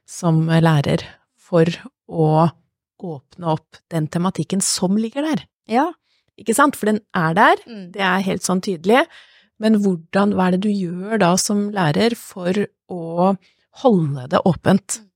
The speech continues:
Speaker 1: Når du sitter med to veldig,
Speaker 2: Mm.
Speaker 1: eh, gode bøker med stort potensiale, så skal du også, hva er det du kan, og hva er det du gjør som
Speaker 2: Mm.
Speaker 1: lærer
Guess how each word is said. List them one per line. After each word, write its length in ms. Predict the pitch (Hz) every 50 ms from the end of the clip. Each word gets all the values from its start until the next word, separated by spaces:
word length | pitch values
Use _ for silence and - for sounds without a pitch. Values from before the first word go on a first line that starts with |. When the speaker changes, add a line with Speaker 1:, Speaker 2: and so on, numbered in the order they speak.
| -
Speaker 1:
Når 100 | 185 180
du 60 | 180 202
sitter 440 | - - 196 170 _ _ - 196 202
med 200 | 190 190 - -
to 380 | - - 196 196 208 240 262 - _ _ _ _ _ _ _ _ _ _ _ 262
veldig, 720 | 190 220 220 208 175 135 131 135 - - 175 190 202 208 240
Speaker 2:
Mm. 200 | 240 208 180 180
Speaker 1:
eh, 180 | 202 196 185
gode 340 | 185 202 208 170 160 175 180
bøker 400 | 170 151 143 - - - 233 226
med 140 | 196 202 202
stort 600 | - - - _ - 214 185 185 202 - _ _
potensiale, 800 | - 196 - 202 185 190 - 190 180 160 156 165 202 262 330 415 - _ _ _ _ _ _ _ _ _ _ _ _ _ _ _
så 240 | - - - 220 -
skal 220 | - - - 180
du 100 | 170 202
også, 540 | 202 - 147 - - - 180 175 185 196 190 - _ -
hva 80 | 180
er 40 | 190
det 100 | 190 185
du 80 | 208 208
kan, 340 | - - 185 185 226 254 240
og 60 | 208
hva 60 | 196 185
er 40 |
det 100 | 180 185
du 80 | 196 202
gjør 340 | 196 180 180 196 240 247 247
som 200 | - - 214 214
Speaker 2:
Mm. 40 | 208
Speaker 1:
lærer 400 | 190 165 156 196 226 226 190 -